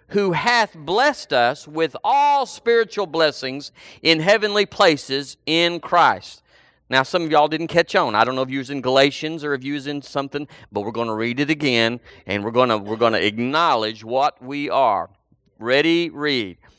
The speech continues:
"Blessed be the God and Father of our Lord Jesus Christ, who hath blessed us with all spiritual blessings in heavenly places in Christ."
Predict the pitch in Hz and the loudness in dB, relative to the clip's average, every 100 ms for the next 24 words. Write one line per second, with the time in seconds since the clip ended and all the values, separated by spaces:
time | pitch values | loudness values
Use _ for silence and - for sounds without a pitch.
0 | _ 113 120 185 254 - 240 170 226 220 | _ -12 0 2 2 2 0 2 0 4
1 | 180 147 131 185 196 160 156 131 123 - | 2 2 0 0 2 2 0 -4 -8 -2
2 | 190 185 143 139 143 135 131 139 135 139 | 0 2 0 -2 0 0 2 0 0 0
3 | 175 175 131 170 165 135 135 - 156 135 | 0 0 -6 -12 -10 -12 -14 -2 2 4
4 | 104 117 - _ - _ - 233 233 170 | 2 -2 -14 _ -20 _ 0 4 4 4
5 | 254 262 220 180 165 262 320 - - 156 | 4 4 2 -2 2 4 4 0 2 4
6 | 135 151 151 160 160 - - 180 262 294 | 4 2 0 0 0 -2 -2 4 6 4
7 | 269 - 285 262 - 202 156 151 139 - | 2 -4 2 2 2 -2 2 2 2 0
8 | 147 160 - - - - 156 156 208 202 | -4 -4 -12 -20 -6 2 2 4 2 2
9 | 202 202 - 175 165 - 165 147 - 147 | -2 -4 2 4 4 -2 -6 -6 -6 -2
10 | 156 156 143 - 131 117 82 - | -2 -4 -10 0 4 4 0 -14